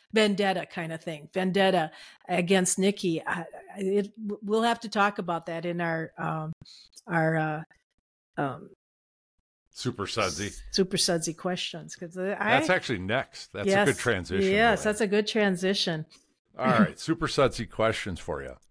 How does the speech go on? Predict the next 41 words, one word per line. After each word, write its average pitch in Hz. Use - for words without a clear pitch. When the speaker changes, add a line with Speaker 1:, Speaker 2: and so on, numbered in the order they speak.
Speaker 2:
Will 113
Victoria 120
go 107
back 92
to 113
Newman 92
Enterprises? 71
You -
Speaker 1:
Oh, 120
Speaker 2:
kind 120
of -
mentioned 104
Speaker 1:
I 202
Speaker 2:
it, 220
but -
what -
do 226
you 208
Speaker 1:
think, 190
Speaker 2:
think? -
Speaker 1:
I 214
think 269
she 240
will, 214
again, 190
reluctantly. 214
Um, 185
she's, -
y-, 262
you're 240
gonna 240
see 226
a 202
lot 196
of 208
sniping 196
between 190
her 196
and, 180
and 180
Adam, 196